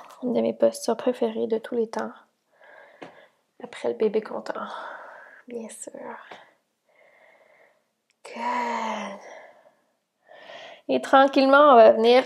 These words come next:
encadrer notre pied gauche à l'avant du tapis.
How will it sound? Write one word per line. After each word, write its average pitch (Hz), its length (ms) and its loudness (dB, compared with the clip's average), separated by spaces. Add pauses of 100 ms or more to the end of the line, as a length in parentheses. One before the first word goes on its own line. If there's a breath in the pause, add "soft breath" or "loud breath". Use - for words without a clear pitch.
(320)
encadrer 285 520 6
notre 240 220 2
pied - 260 -2
gauche - 380 2
à 110 80 0
l'avant 202 280 6
du 214 120 -6
tapis. - 460 4